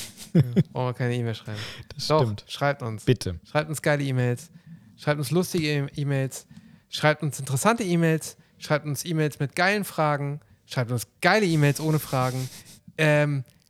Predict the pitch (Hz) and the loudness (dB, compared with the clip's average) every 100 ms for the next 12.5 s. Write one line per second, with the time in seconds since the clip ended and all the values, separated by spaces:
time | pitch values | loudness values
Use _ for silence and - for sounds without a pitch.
0 | _ _ - - 123 123 - - 208 - | _ _ -18 -2 0 0 -6 -2 -2 -2
1 | - - - - - 185 - 185 175 170 | -6 -10 -16 -6 -2 -2 -2 0 0 -2
2 | _ _ _ 139 131 180 127 175 156 147 | _ _ _ -4 0 0 0 0 0 0
3 | 135 - 123 117 113 113 120 113 - - | -2 -2 -2 0 -2 -2 -4 -4 -8 -20
4 | - _ _ _ _ - 151 208 143 143 | -20 _ _ _ _ 0 2 4 4 0
5 | 147 - - _ _ _ - 127 139 127 | -2 -6 -14 _ _ _ -6 -4 -4 -4
6 | 127 135 120 117 117 - - - _ _ | 2 2 2 -2 -4 -12 -20 -20 _ _
7 | - 120 113 131 - 160 165 165 160 - | -8 -4 -2 -2 -4 -6 -6 -6 -8 -10
8 | 170 - 160 - 131 120 120 151 - 135 | -10 -8 -8 -4 2 2 0 -8 -8 -8
9 | 104 101 - - 101 - _ 131 _ _ | -2 -2 -4 -8 -10 -10 _ -20 _ _
10 | _ _ _ 123 117 - _ _ _ _ | _ _ _ -12 -12 -14 _ _ _ _
11 | _ _ _ _ _ _ _ _ _ _ | _ _ _ _ _ _ _ _ _ _
12 | _ 151 135 98 | _ 0 0 -2